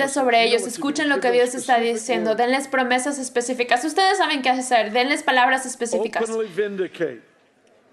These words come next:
Speaker 1: We
Speaker 2: Que
Speaker 1: pray.
Speaker 2: la, la reivindicación sea abiertamente.
Speaker 1: Openly vindicate.
Speaker 2: Abiertamente sean reivindicados.
Speaker 1: You who keep records of secret obedience,
Speaker 2: Tú
Speaker 1: we
Speaker 2: mantienes
Speaker 1: pray.
Speaker 2: registros de
Speaker 1: Openly
Speaker 2: obediencia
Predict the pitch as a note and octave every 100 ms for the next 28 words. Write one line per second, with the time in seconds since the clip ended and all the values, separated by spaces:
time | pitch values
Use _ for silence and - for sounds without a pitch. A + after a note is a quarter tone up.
0 | - D#3+ E3+ B3+ B3 B3 B3 - - B3
1 | B3 C4 C4 C4 B3+ B3+ C#4 C#4 D#4 C4+
2 | B3+ C4 C4 C4 C4+ A#3 G3+ G3 - G#3
3 | G#3 F3+ F#3+ F3 D#3 - C#3 - _ _
4 | _ _ _ A#3 B3 C4+ C4+ C#4+ C#4 C4
5 | C4+ C4 A#3+ B3+ A#3+ A3 A3+ G#3 G3 -
6 | - _ _ C3 F#3+ A#3+ A#3 A3 A3+ E3+
7 | G3+ G3+ F#3+ E3 C#3 C3+ D#3 - - G#3
8 | A3 A3+ G#3 F3 F3+ F#3+ D#3 C3+ - C#4+
9 | C4+ C#4+ D4 C#4+ C#4+ C4 B3+ C4+ C#4+ -
10 | C#4+ C#4+ D4 B3+ A#3 A#3 B3+ C4 B3+ C#4+